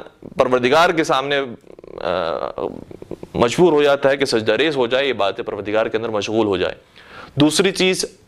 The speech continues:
والموت، اور جب انسان کو یقین ہو کہ مجھے موت بھی آنا ہے تو انسان سوچنے مجبور ہوتا ہے کہ میری زندگی کا ایک مقصد ہے اور مجھے پروردگار کی طرف سفر اختیار کرنا ہے۔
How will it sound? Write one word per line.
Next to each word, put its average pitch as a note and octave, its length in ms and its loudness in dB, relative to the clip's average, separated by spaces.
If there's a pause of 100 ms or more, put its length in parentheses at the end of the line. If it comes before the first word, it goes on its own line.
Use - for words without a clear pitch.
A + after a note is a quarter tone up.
(240)
والموت، A#2 680 0 (680)
اور - 140 0
جب B2 120 4
انسان A#2+ 280 0
کو B2+ 80 4
یقین B2+ 300 0
ہو C3 100 0
کہ C#3+ 80 -2
مجھے A#2+ 200 2
موت C#3 360 0
بھی C#3+ 160 0
آنا G2+ 300 -4
ہے - 160 -16 (260)
تو G2 80 0
انسان A2+ 400 -2 (340)
سوچنے A2+ 380 2
مجبور A#2 260 0
ہوتا A2 200 0
ہے B2 80 2
کہ C#3+ 100 -6
میری A2+ 160 -2
زندگی G#2+ 340 0
کا A#2+ 100 2
ایک A2 120 -2
مقصد B2 360 -2
ہے C3 100 2
اور C#3+ 140 0
مجھے A2+ 180 -4
پروردگار G2+ 460 0
کی C3+ 120 -2
طرف A#2+ 160 0
سفر A2 180 -2
اختیار G2 320 -2
کرنا F2+ 340 -4
ہے۔ - 100 -12